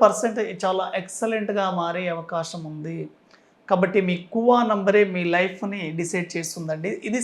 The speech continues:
సీక్రెట్గా పనిచేస్తుంది. నిజంగా మీకు కువా నంబర్ పనిచేస్తుందా లేదా అనేది ఎలా తెలియాలంటే మీ లెఫ్ట్ హ్యాండ్ ఉంటుంది కదా, మీ లెఫ్ట్ హ్యాండ్ కింద కువా నంబర్ వచ్చేసి ఇగో ఇక్కడ రాసుకోవాలండి.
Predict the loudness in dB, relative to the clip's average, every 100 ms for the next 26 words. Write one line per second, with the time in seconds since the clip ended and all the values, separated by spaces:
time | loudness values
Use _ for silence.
0 | -2 -4 -4 0 0 4 2 2 0 -4
1 | -4 -4 -6 -8 -8 -14 _ -20 -20 -20
2 | _ 0 6 8 8 6 6 2 0 4
3 | 6 6 4 2 2 4 2 4 2 2
4 | 0 2 4 4 4 4 2 2 8 10
5 | 10 8 8 8 8 6 2 6 6 6
6 | -2 -20 _ _ _ 6 8 10 12 10
7 | 8 0 6 8 10 8 8 8 6 6
8 | 6 6 4 2 -14 _ _ _ 0 6
9 | 8 10 10 10 8 2 2 4 0 0
10 | -2 8 10 10 6 -12 _ _ _ _
11 | -6 0 8 10 10 8 8 8 8 6
12 | 4 4 2 2 0 -6 4 10 10 10
13 | 6 6 8 10 8 2 0